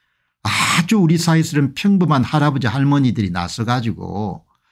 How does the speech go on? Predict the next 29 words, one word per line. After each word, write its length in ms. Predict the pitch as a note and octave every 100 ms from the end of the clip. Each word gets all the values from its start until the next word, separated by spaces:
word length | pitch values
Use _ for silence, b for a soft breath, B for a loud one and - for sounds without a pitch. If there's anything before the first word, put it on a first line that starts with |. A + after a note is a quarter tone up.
| _ _ _ _
노후를 480 | B2+ B2+ C#3 F#3 F3+
준비하기 560 | F3 A#2+ B2 C3+ D3 C3+
위해서 200 | C3+ -
그냥 320 | C3 C3+ B2+
몇백만 520 | E3 F3 G3+ G3 E3
원씩, 340 | C#3 C3+ - _ _ _ -
응? 120 | C#3+ D#3 B
몇십만 540 | B2+ F3+ - A3+ G3 D3+
원씩 240 | C3+ A2+
받는 400 | A2 G2+ A2+ A#2
몇 200 | A#2 D3
개를 180 | D#3+ B2+
가지게 380 | - B2+ A2 F#2
됐는데, 640 | G#2+ F#2+ F2 E2+ G#2+ F2 - _ _ _ _ G#2+
예? 120 | E3+ _ -
그걸 280 | D3+ G3
어느 240 | G#3 F3+ G3
날 200 | F3 D3+
갑자기 520 | G#2+ - C#3+ D3 C3
세제 340 | - A2+ A2
혜택을 340 | D3 - B2+ G#2+
다 180 | F#2+ F2+
없애버리고 500 | F2+ - A#2 A#2 F#2
세금을 460 | - G2 B2 A2
때리게 340 | C3+ B2+ G2 E2+
되면 320 | G2 A2 F2+
앞으로 320 | - E3 F3+ A2
어떻게 300 | F2 G3 E3
사느냐? 600 | D#3+ E3+ F#3+ D#3 E2+